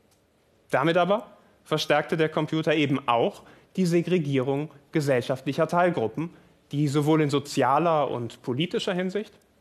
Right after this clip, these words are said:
als auch in ökonomischer oder religiöser Hinsicht weiter unter sich blieben.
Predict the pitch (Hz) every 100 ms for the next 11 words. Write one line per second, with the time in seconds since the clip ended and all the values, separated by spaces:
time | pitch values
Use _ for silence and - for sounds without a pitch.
0 | _ 139 151 190 175 196 196 208 180 -
1 | 202 156 147 139 - 151 151 143 139 147
2 | 151 175 190 143 107 107 104 127 - 123
3 | 107 - 104 98 120 143 127 - 101